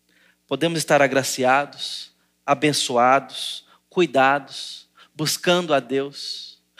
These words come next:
Podemos ter uma fé obediente, resoluta. "Tô buscando a Deus, eu creio em Deus, eu sei que Ele tá fazendo a obra, eu creio nele a ponto de obedecer a Deus." Podemos estar nessa vida.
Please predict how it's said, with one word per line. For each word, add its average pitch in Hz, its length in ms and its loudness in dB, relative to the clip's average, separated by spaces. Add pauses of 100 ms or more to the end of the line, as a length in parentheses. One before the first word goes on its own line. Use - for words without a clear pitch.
(160)
Podemos 196 460 2
ter 196 240 4
uma 185 220 -2
fé 196 260 -2
obediente, 160 920 -2
resoluta. 147 1000 -4 (200)
"Tô 170 80 -2
buscando 151 460 -2
a 123 40 2
Deus, 139 580 -4
eu 156 100 -8
creio 175 600 2
em 131 100 -6
Deus, 135 480 -4 (200)
eu 160 100 -2
sei 190 240 2
que 185 100 -4
Ele 151 80 -6
tá 151 120 -2
fazendo 135 640 -2
a 120 100 2
obra, 139 480 0 (200)
eu 151 240 -4 (180)
creio 190 380 6
nele 170 200 2
a 151 60 4
ponto 196 360 -6
de 139 100 -4
obedecer 170 920 0
a 143 40 0
Deus." 123 540 -10 (1500)
Podemos 190 320 0
estar 170 300 0
nessa 185 520 2
vida. 131 480 -4